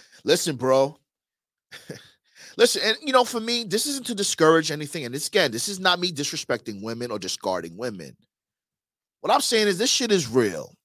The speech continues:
And I say that if you can accept the reality, you can laugh at the truth periodically.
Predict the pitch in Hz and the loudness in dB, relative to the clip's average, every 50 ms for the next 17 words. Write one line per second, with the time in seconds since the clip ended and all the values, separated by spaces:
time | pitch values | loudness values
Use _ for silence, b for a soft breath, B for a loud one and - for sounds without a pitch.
0 | _ _ 110 123 139 147 160 - - 175 170 160 156 151 147 147 147 143 - - | _ _ -8 -2 0 0 0 0 -2 0 0 2 4 4 6 6 6 4 4 -2
1 | 113 117 160 214 226 - 202 175 - - - 185 175 _ - 123 113 104 104 107 | -10 -6 -4 -4 -2 0 0 -2 0 0 -2 -2 -4 _ -8 -10 -8 -6 -2 -2
2 | 113 117 113 117 117 117 107 101 113 139 - - 80 71 87 101 104 104 - - | 0 0 -2 -4 -6 -8 -10 -10 -12 -12 -14 -14 -14 -8 -4 -4 -4 -4 -4 -8
3 | 101 - - 87 - - - 98 92 _ _ - 87 85 85 90 87 87 87 87 | -12 -12 -12 -10 -10 -8 -6 -6 -10 _ _ -12 -12 -10 -8 -6 -6 -6 -6 -8
4 | 85 _ 85 87 87 | -12 _ -12 -12 -12